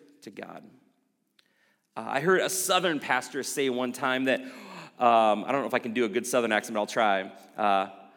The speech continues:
"Worry is a down payment on a problem you may never have." <laughs> Which I like that. Worry is a down payment on a problem you may never have.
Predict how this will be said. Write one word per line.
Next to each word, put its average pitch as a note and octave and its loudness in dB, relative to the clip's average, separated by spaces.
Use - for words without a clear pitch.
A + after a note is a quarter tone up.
"Worry D#3 6
is A#2 0
a B2 2
down F3+ 6
payment F#3+ 2
on C3+ 2
a A2 0
problem F3 4
you B2+ 2
may G#2+ 2
never C3 2
have." F#2 0
<laughs> C3 -16
Which - -6
I D#3 4
like D#3 4
that. C3 0
Worry G3+ 6
is G#3+ 2
a G#3 4
down F3+ 2
payment E3+ 0
on D#3+ 4
a D#3+ 4
problem F3+ 6
you E3 4
may E3+ 4
never D#3 4
have. C#3 -2